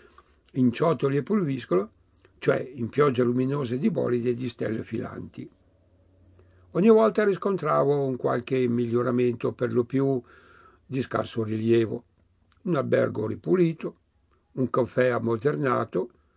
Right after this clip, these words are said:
un negozio lustro e ben fornito, una facciata fresca d'intonaco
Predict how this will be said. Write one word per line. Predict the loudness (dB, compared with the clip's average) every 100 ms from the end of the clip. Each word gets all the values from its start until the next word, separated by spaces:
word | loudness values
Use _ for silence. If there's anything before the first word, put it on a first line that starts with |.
| _ -20 -14 0
un | 4
negozio | 4 4 2 2 0 0
lustro | 0 -2 -2
e |
ben | -2 -2
fornito, | -2 -4 0 0 -2 -6 -10 _ _ _ _ _ _
una | 0 2
facciata | 2 -2 2 2 2 -2
fresca | -2 -2 -2 -4
d'intonaco | -2 -2 -2 0 0 -2 -4 -6